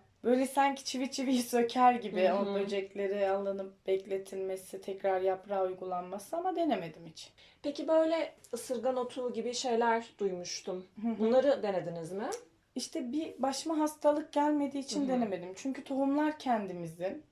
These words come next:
Speaker 1: Hani dışarıdan tohum almıyoruz. Fide almıyoruz. Tohumları, fideyi kendimiz ürettiğimiz için de böyle çok büyük bir hastalıkla biz karşılaşmadık
Speaker 2: Hı hı.
Speaker 1: hiç.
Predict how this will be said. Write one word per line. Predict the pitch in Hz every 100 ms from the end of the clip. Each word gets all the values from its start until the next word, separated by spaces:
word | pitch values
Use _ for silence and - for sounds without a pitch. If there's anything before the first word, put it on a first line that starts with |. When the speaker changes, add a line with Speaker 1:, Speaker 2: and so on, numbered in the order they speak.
| _ _
Speaker 1:
Hani | 190 185 180 -
dışarıdan | - 202 196 196 196
tohum | 196 202 202
almıyoruz. | 196 190 185 175 175 214 - _ _ -
Fide | - 202 226
almıyoruz. | 208 185 175 170 170 220 320 - _ _ _ -
Tohumları, | 247 254 262 269 269 254 233
fideyi | 254 226 254 247
kendimiz | 247 247 262 233
ürettiğimiz | 233 240 254 - 262 269 247
için | 240 - 240 240
de | 277 - _ -
böyle | 240 240
çok | - 277 269
büyük | 226 254 240
bir | 247 240
hastalıkla | 233 226 - 226 233 277
biz | -
karşılaşmadık | - 220 208 214 202 196 185 175 -
Speaker 2:
Hı |
hı. |
Speaker 1:
hiç. | - -